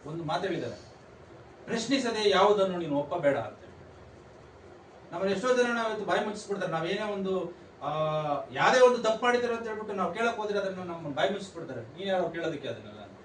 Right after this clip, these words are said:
So ಈ ಒಂದು ಮನಸ್ಥಿತಿನ ನೀವೆಲ್ಲರೂ ಬೆಳೆಸ್ಕೊಳ್ಬೇಕು.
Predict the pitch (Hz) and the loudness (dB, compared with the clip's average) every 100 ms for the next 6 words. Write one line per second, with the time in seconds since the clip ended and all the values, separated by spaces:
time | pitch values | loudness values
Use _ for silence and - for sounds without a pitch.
0 | - - - - - - 185 185 160 202 | -20 -20 -20 -20 -20 -10 -4 -4 -4 -6
1 | 214 208 196 202 202 196 147 165 196 190 | -6 -4 -2 -2 -2 -4 -6 -8 -8 -10
2 | 190 185 165 160 170 170 165 165 151 156 | -10 -8 -6 -6 -6 -6 -8 -8 -6 -6
3 | 160 151 131 107 | -6 -6 -6 -8